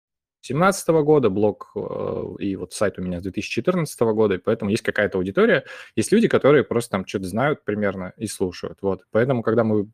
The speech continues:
такие: «А теперь мы говорим про загоны в аудиоформате», они такие: «Ну ок». Вот, они перешли туда. А, потом, что еще важно? Важно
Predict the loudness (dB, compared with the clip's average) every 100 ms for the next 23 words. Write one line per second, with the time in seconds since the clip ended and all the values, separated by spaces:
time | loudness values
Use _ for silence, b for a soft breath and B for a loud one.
0 | _ -8 -4 -4 0 2 2 2 0 0
1 | 2 2 2 0 -2 0 0 -2 -8 -10
2 | -4 -4 0 2 4 2 2 2 2 2
3 | -4 -4 -8 -2 -4 -4 _ B B B
4 | B B B -2 -2 0 -2 -2 -2 -2
5 | -2 -2 -2 -2 -4 _ _ B B B
6 | B B B B _ 0 2 4 4 4
7 | 4 2 0 2 4 4 0 4 4 4
8 | 0 0 0 0 -8 -4 0 0 -2 -4
9 | -4 -2 -2 -2 -2 -2 -4